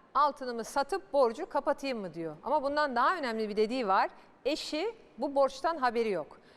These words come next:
Ben buna gizli borç diyorum. Gizli borç karı koca arasında olmaması gereken bir şey.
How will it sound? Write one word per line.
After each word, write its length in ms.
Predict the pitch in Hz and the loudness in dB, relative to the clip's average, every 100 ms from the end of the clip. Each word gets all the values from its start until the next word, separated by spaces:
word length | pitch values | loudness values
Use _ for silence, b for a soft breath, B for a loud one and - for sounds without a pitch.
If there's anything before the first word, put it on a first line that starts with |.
| - | -2
Ben 160 | 294 311 | 0 0
buna 160 | 302 | -2
gizli 340 | 320 254 247 285 | -4 -4 -2 2
borç 300 | 233 202 - | 2 0 -4
diyorum. 360 | 190 190 320 415 B B - | -2 0 -2 -6 B B -6
Gizli 320 | 220 247 302 | -2 -2 2
borç 260 | 269 311 - | 2 2 0
karı 200 | 254 240 | -4 -2
koca 240 | 262 233 | -2 0
arasında 440 | 208 220 220 233 262 | 0 0 -2 0 2
olmaması 540 | 247 269 247 220 208 | 2 2 0 -4 -4
gereken 480 | 202 196 190 233 233 | -2 0 0 -2 -2
bir 40 | 214 | -4
şey. 360 | - 202 269 | 0 2 0